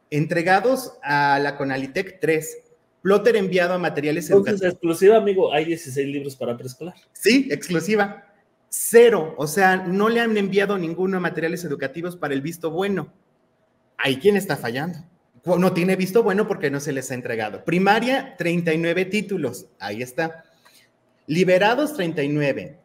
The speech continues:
Speaker 1: Entregados a conalitec, treinta y tres. Plotter enviado a conalitec, treinta y tres. Visto bueno, treinta y uno han tenido el visto bueno. O sea, hay dos que hay
Speaker 2: Que
Speaker 1: paso.
Speaker 2: que dicen que hay que mejorarlo, supongo.
Speaker 1: Ujú. Secundaria. Secundaria tendrá veinte títulos, liberados veinte,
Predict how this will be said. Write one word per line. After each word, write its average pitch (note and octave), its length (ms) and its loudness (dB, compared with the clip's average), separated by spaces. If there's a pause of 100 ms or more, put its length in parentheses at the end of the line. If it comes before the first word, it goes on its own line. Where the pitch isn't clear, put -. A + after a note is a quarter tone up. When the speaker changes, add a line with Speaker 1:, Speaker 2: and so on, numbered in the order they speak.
(120)
Speaker 1:
Entregados F3+ 600 0
a A3 100 -4
conalitec, D#3 760 -4
treinta D3 440 0
y C3+ 80 -2
tres. D#3 460 -2 (360)
Plotter G#3 380 2
enviado F3+ 340 -2
a F#3+ 60 -10
conalitec, D3+ 520 -4
treinta C3 260 -4
y C#3 80 -6
tres. F#3 420 -4
Visto G3+ 460 0
bueno, F3+ 480 -4
treinta D#3+ 400 -2
y E3 100 -4
uno A3+ 180 0
han A#3 100 -2
tenido E3+ 280 0
el E3 100 -2
visto D3 240 -4
bueno. E3+ 200 -2
O - 40 -6
sea, D#3+ 120 -2
hay F3+ 80 0
dos G#3 360 0 (380)
que C#3+ 100 0
hay C#3 120 4
Speaker 2:
Que C3+ 40 -2
Speaker 1:
paso. F3+ 160 4 (680)
Speaker 2:
que C3 140 -2
dicen C#3+ 300 -4
que B2+ 100 -2
hay B2 60 -4
que C3 120 -2
mejorarlo, C#3 480 0
supongo. C3 420 -12
Speaker 1:
Ujú. A3 320 -8 (640)
Secundaria. F#3 880 2
Secundaria F#3 480 2
tendrá E3+ 320 2
veinte E3+ 320 -2
títulos, G#3+ 480 0
liberados C#3+ 520 -2
veinte, G#3 600 -2